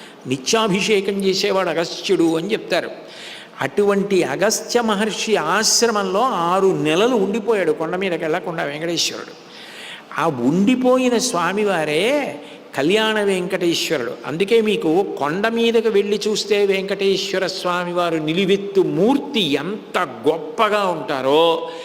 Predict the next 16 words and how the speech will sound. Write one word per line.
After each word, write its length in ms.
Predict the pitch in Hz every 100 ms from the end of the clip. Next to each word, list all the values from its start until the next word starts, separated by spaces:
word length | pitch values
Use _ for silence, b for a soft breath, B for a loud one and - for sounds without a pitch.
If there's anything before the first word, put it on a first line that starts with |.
| B B B -
కళ్యాణ 460 | 139 214 262 254
వెంకటేశ్వర 680 | 247 233 226 226 214 - 208
స్వామివారి 680 | 185 - 196 190 190 190 185
దేవాలయంలో 880 | 180 180 175 180 175 170 170 165 165
ఉన్న 200 | 170 165
వెంకటేశ్వర 680 | 160 160 160 160 175 156 147
స్వామివారు 600 | 147 160 151 147 147 147
కూడా 220 | 147 180
అట్లాగే 380 | 165 - 160 175
ఉంటారు. 480 | 156 - - - - - B B B B B 147
అయితే 180 | 160
విచిత్రం 520 | 185 202 247 254 240 185
ఏమిటంటే, 760 | 170 151 147 151 208 285 B B B -
ఒకప్పుడు 480 | 147 156 - 226
అదంతా 520 | 202 170 170 185 196 196
పాడుపడిపోయి, 1120 | - 151 170 208 170 151 147 175 262 294